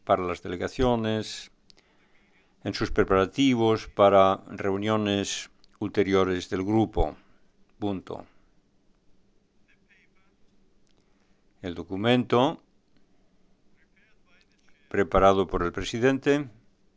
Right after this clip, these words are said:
en consulta con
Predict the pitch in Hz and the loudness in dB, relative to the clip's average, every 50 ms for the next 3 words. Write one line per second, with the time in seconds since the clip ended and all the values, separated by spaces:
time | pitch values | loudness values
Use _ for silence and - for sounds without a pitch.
0 | _ _ _ _ _ _ _ _ _ _ _ _ _ _ _ _ _ _ _ _ | _ _ _ _ _ _ _ _ _ _ _ _ _ _ _ _ _ _ _ _
1 | _ _ _ _ _ _ _ _ _ _ _ _ _ - _ _ _ _ _ _ | _ _ _ _ _ _ _ _ _ _ _ _ _ -20 _ _ _ _ _ _
2 | _ _ _ _ _ _ _ _ _ _ _ _ _ _ _ _ _ _ _ _ | _ _ _ _ _ _ _ _ _ _ _ _ _ _ _ _ _ _ _ _
3 | - - 85 82 - 92 90 - - 147 139 131 - - 87 85 82 - - 87 | -14 -14 -14 -10 -8 -8 -6 2 4 4 4 4 4 4 2 2 2 -2 -4 -4
4 | 82 82 80 80 80 - | -4 -4 -6 -10 -12 -18